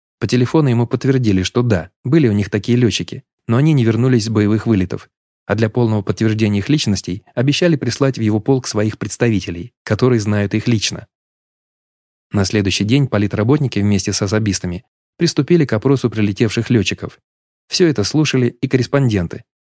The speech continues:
тоже порой задавая летчикам вопросы. По мере их опроса и прибытия в полк представителей из других полков, где и служили эти летчики, после опроса и полного подтверждения их личностей, летчиков отпускали вместе с представителями их полков. Еще через день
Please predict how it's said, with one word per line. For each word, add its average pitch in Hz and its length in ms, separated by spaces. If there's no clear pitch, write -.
тоже 123 220
порой 104 280
задавая 107 400
летчикам 107 420
вопросы. 104 480
По 113 80
мере 104 260
их 95 100
опроса 139 380
и - 20
прибытия 107 440
в - 80
полк 104 220
представителей 107 600
из 98 80
других 101 340
полков, 101 400
где 110 200
и 98 40
служили 104 400
эти 110 120
летчики, 110 480
после 139 280
опроса 147 340
и - 20
полного 107 360
подтверждения 110 600
их 95 120
личностей, - 540
летчиков 151 420
отпускали 127 500
вместе 117 300
с - 80
представителями 113 720
их 104 140
полков. 107 440
Еще 143 220
через 107 280
день 95 260